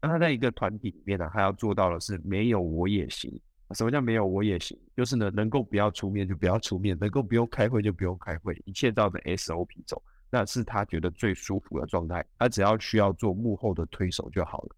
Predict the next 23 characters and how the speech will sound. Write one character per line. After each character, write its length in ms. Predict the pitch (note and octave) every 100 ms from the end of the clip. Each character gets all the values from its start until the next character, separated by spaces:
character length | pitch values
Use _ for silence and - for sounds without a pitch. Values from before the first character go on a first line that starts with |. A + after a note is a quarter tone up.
| _
哦， 100 | -
那 100 | C3+
钢 240 | D3+ E3 E3+
铁 140 | B2
类 180 | A2+ B2+
型 160 | -
的 160 | F#2 F#2
代 160 | G2+ G#2+
表 160 | F#2
人 160 | E2+ E2
物 200 | F#2+ F#2+
呢， 180 | E2 E2
就 180 | G#2+
是 140 | G2 G#2
我 100 | E2
们 160 | E2 D#2+
亚 160 | F#2
马 120 | G#2+ F2+
逊 160 | -
的 120 | F2+
创 200 | E2+ G#2
办 160 | F2 F#2+
人 140 | D2+